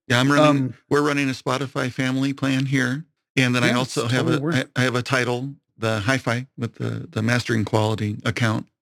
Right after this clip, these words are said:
Speaker 2: Oh, cool.
Speaker 1: I use that for, well, personal interest because I, I wanna have a solid experience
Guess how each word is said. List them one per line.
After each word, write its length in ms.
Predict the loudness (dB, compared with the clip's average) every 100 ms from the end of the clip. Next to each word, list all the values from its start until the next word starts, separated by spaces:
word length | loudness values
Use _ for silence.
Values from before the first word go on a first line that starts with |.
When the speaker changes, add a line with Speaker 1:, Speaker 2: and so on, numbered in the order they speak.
| _ _ -4
Speaker 2:
Oh, 520 | -2 -2 -4 -6 -10 -2
cool. 300 | -2 -2 0
Speaker 1:
I 80 | 0
use 220 | 2 0
that 260 | 0 -2 -4 _ -2
for, 500 | 2 2 2 0 -6 _ _ -6
well, 340 | -2 0 -2 -6 -10 -16 _
personal 380 | 0 0 0 -2
interest 560 | -2 0 0 -2 -10 -18 -20 -20 -20 _
because 440 | -2 2 0 0 -6 -2
I, 320 | 0 0 -2 -4 -2
I 80 | 2
wanna 220 | 2 2
have 380 | 2 0 -4 -4
a 280 | 0 2 0
solid 560 | 0 2 2 0 -4 -8 _ _ -8
experience 1300 | -8 -8 -8 -2 0 2 0 0 -2 -8 -10 -10